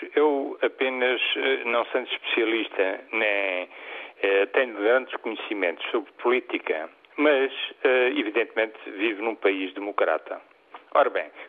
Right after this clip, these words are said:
quando se vive num país democrata, tem que haver consenso entre várias pessoas, isto é, começando pela ordem dos médicos, começando pelos políticos da Assembleia, começando pelo próprio governo, começando pelos sindicatos,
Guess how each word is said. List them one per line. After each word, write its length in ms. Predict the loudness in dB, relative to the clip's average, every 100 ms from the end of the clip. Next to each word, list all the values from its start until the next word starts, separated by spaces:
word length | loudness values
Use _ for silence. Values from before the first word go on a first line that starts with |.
| 0
quando 200 | 0 0
se 200 | -8 -8
vive 180 | -6 -4
num 140 | -2
país 260 | 0 -2 -2
democrata, 800 | -6 -4 2 4 2 0 -6 -4
tem 120 | -2 0
que 100 | 2
haver 180 | 2 0
consenso 480 | 0 0 0 0 0
entre 220 | -2 -2
várias 340 | 0 0 0 -8
pessoas, 500 | -12 -4 -2 -2 -8 -12 -8
isto 300 | -8 -6 -6
é, 160 | -6 -8 -20 -18 -6
começando 320 | -2 2 2
pela 200 | 4 6
ordem 320 | 6 6 2
dos 200 | -4 -4 -6
médicos, 420 | -4 -4 -6 -20 -20 -18 -18 -14 -4
começando 440 | -2 2 2 4
pelos 280 | 2 0 -2
políticos 540 | 0 0 0 -4 -4
da 160 | 0 2
Assembleia, 760 | 2 -2 0 2 2 0 -6 -12 -18 -16 -14 -6
começando 400 | -4 2 2 2
pelo 160 | -2
próprio 400 | 2 4 4 4
governo, 420 | -6 -2 2 2 0 -14 -20 -16 -14 -4
começando 800 | -2 -2 -4 -6 -2 2 2 4
pelos 280 | 0 0 -4
sindicatos, 760 | -4 -2 0 0 0 -2 -10